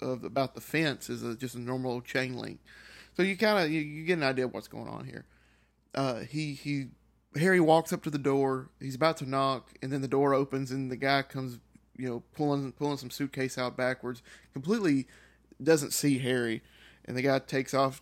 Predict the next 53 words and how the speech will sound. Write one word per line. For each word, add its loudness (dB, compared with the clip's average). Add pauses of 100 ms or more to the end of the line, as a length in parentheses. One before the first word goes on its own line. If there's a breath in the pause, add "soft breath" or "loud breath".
(120)
carrying 4
his -6
suitcase -4
out -2
to -6
the -6
curb, 0
and -4
Harry 0
just -4
walks 2
in, 2
goes -2
right 0
into, -2 (500 loud breath)
uh, -4 (220)
like, -6
his -4
little 0
office 0
area, -2
and -10
he -10
sits -10
at -14
the -6
end -6
of -6
the, -10 (120)
of -8
a -6
table. -2 (800 loud breath)
And -10
then -8
Morty 0
gets -4
back 0
and, -12 (100)
uh, -10 (380)
you -6
know, -6
kind -6
of, -10
you -6
know, -6
of -12
course, -10
is -10
surprised -2
that -8
Harry's -6
there. -8 (760 soft breath)
Um, -4